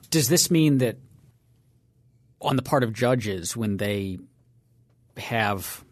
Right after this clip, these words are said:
a case in front of them and they need to rule on this, that they should be aware of what is actually law because it aligns with these first principles of government and what isn't, and so decide on the basis of whether,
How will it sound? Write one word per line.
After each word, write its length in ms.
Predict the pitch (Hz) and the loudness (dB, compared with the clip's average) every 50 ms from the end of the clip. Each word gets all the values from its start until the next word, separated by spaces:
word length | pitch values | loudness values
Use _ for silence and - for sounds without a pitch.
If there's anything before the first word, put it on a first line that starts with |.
| _ - _ - | _ -20 _ -14
a 60 | - | -12
case 300 | - - 135 127 - - | -8 -4 -2 -2 -2 -2
in 60 | 120 | -2
front 220 | - - 175 175 | 0 2 2 4
of 80 | 160 135 | 4 4
them 220 | 147 135 135 123 | 4 4 4 4
and 160 | 123 - 127 120 | 2 2 0 -2
they 100 | 113 113 | 0 2
need 180 | 117 123 117 110 | 0 0 0 -2
to 60 | 113 | -2
rule 300 | 117 139 151 147 135 127 | -2 0 2 2 2 2
on 180 | 123 123 120 | 4 2 2
this, 260 | 120 117 113 - - - - - - - - _ _ - | 2 2 0 -2 -4 -6 -10 -20 -20 -20 -20 _ _ -4
that 280 | - 127 120 - _ - _ _ _ _ _ _ - | -2 -2 -2 -2 _ -20 _ _ _ _ _ _ -12
they 280 | 139 117 131 131 139 | -8 -2 0 0 0
should 320 | 135 - - 147 127 113 110 | 0 0 0 -2 -4 -4 -2
be 380 | 123 131 131 127 123 120 113 - _ - | -2 0 0 2 0 -2 -2 -6 _ -8
aware 560 | - 131 120 110 123 123 131 131 131 127 127 - | -6 -6 -4 0 0 2 2 2 2 2 2 2
of 300 | - 120 117 110 101 - - | 0 0 -2 -2 -4 -6 -10
what 440 | 131 110 110 117 131 131 127 - - _ _ _ _ _ _ _ _ _ - | -10 -8 -2 0 2 2 2 0 -6 _ _ _ _ _ _ _ _ _ -4
is 200 | 160 135 101 - | -2 -2 -2 -2
actually 600 | - 139 139 156 - - - - 147 123 123 117 113 | -2 0 -2 0 0 -2 0 0 2 2 2 0 0
law 420 | 110 107 98 95 98 95 98 104 | 0 0 -2 -2 -2 -4 -6 -6
because 300 | 110 110 - 117 98 113 | -6 -4 -4 -4 -4 -4
it 60 | 107 | -4
aligns 500 | 110 107 107 104 107 107 110 110 107 - | -4 -2 -2 -2 0 0 0 0 -2 -2
with 300 | 101 107 104 - - - - | -2 -4 -6 -6 -8 -10 -10
these 300 | 107 104 95 - - - _ _ - - | -8 -8 -6 -8 -10 -12 _ _ -6 -2
first 220 | 123 117 - - | -2 -2 -2 -2
principles 420 | - 123 107 - - - 110 98 | -4 -4 -4 -4 -4 -6 -6 -8
of 80 | 101 101 | -6 -4
government 380 | 110 104 101 110 107 104 98 113 | -4 -4 -2 -2 -2 -2 -2 -2
and 100 | 110 107 | -2 -2
what 180 | 107 110 - | -2 -4 -2
isn't, 360 | 139 139 123 123 117 107 - - | -2 -2 0 0 0 -2 -2 -4
and 140 | 120 120 110 | -4 -2 0
so 320 | - - 127 110 110 101 - - - - - - _ - | 0 0 0 0 -2 -4 -6 -14 -20 -20 -20 -20 _ -8
decide 460 | - 131 120 - - 147 135 139 135 127 | -4 0 2 4 4 6 6 6 4 4
on 80 | 120 | 4
the 60 | 120 107 | 2 2
basis 400 | 123 123 127 123 123 110 - 123 | 2 0 0 2 0 0 0 0
of 100 | 107 107 | -2 0
whether, 400 | 110 117 117 120 113 113 104 | 0 2 2 4 2 2 0